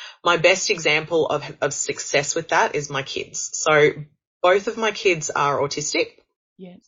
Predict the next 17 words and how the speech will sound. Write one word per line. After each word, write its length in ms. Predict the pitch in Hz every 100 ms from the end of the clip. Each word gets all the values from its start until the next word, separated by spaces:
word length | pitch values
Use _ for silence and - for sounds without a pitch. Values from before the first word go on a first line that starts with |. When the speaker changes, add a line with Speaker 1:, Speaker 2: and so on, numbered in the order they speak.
| _ -
Speaker 1:
And 160 | 160 165
my 120 | 165
daughter 380 | 156 151 185 170
especially 680 | 156 - 151 143 156 143
really 640 | 147 147 190 220 226 180 165
struggles 880 | - - - 165 156 147 139 139 - - - -
with 160 | 170
being 300 | - 160 160
given 280 | 151 165 156
a 60 | 147
direction 560 | 143 143 143 - 143
and 180 | 139 147
then 140 | 139 143
sticking 400 | - 139 143 123
to 160 | -
it. 140 | - - -
So 160 | 156